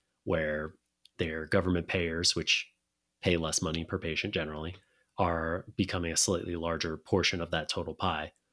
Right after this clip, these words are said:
Um, there's a very clear example here in community health systems. Uh, they reported a forty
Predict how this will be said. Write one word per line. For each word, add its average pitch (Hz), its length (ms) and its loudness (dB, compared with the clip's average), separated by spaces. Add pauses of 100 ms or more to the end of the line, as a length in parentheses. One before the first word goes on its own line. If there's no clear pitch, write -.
(340)
Um, 80 440 -4 (260)
there's 98 200 6
a 90 220 2 (160)
very 110 240 10
clear 95 220 4
example 90 340 2
here 82 240 0
in 82 140 -6
community 85 400 2
health 87 220 -2
systems. - 580 0 (500)
Uh, 78 300 -2
they 92 120 4
reported 92 760 0
a 82 300 -2
forty 113 680 0